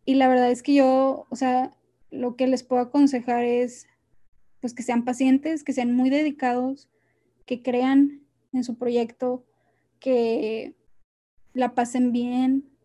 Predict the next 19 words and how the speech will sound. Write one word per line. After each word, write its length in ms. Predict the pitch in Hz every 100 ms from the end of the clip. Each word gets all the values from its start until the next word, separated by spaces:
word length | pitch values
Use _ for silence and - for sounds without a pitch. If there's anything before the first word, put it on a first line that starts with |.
| _
que 80 | -
aprendan 420 | 240 254 247 262
de 60 | 277
sus 180 | 277 269
errores, 580 | 240 240 240 247 262 _ _ _ _ _ _ _ _ _ _ _ _ _ _ -
que 320 | 254 233 233
crean, 460 | 269 269 285 311 349
o 80 | -
sea, 140 | 254
de 60 | 247
verdad, 440 | 247 247 247 262
al 120 | 254 247
cien 200 | 262 247
por 100 | 269
ciento 360 | 269 254 247 262
en 80 | 254
lo 140 | 240
que 100 | 240
hacen, 500 | 240 240 269 285